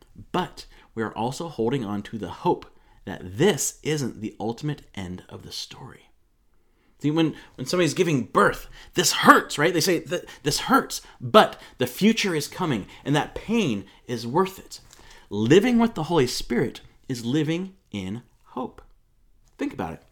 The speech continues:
Everyone suffers. Nobody disagrees that humanity is subject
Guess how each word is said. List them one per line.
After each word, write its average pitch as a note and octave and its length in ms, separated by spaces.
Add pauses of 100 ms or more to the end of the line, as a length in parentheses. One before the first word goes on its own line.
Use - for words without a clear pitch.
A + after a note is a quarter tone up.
(500)
Everyone E3 640
suffers. F2+ 480
Nobody D#3 680
disagrees D#3 640 (380)
that G#2+ 260
humanity D3 760 (400)
is - 80
subject A2+ 420